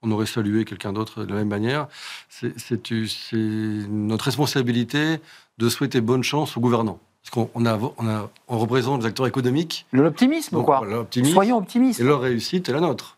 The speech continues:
Speaker 1: Donc, on n'a pas intérêt à ce que ça, ça chute. Donc, on a, c'est un message, au-delà de félicitations, c'est un message un peu d'encouragement. Et pour dire aussi, comptez sur nous. On est des acteurs économiques, responsable, on peut peut-être aider.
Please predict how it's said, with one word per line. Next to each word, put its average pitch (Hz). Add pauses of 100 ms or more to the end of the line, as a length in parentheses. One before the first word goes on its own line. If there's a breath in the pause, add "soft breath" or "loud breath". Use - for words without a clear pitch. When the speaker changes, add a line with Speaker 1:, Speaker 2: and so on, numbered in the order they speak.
Speaker 1:
Donc, 117
on 113
n'a 117
pas 151
intérêt 151
à -
ce -
que 120
ça, 98 (420 loud breath)
ça 110
chute. 196
Donc, 123
on 120
a, 120
c'est -
un 139
message, 151
au-delà 156
de 147
félicitations, 131
c'est -
un 120
message 120
un 127
peu 113
d'encouragement. 135 (200 loud breath)
Et 160
pour 151
dire 147
aussi, 120
comptez 135
sur 180
nous. 175 (340)
On 117
est 120
des 113
acteurs 131
économiques, 123 (320 soft breath)
responsable, 156 (220)
on 107
peut 127
peut-être -
aider. 147